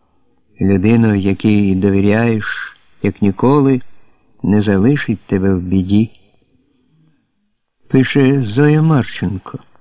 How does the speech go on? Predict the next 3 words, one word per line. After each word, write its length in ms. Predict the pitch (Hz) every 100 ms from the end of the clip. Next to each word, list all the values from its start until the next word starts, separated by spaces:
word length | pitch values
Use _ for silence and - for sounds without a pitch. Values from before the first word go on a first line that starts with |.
| _ - _ _ _ _ _ _
Неможливо 840 | 110 110 113 120 107 127 120 120 107
вижити 720 | 104 117 127 113 110 117 107
самому. 800 | - - 104 101 127 113 90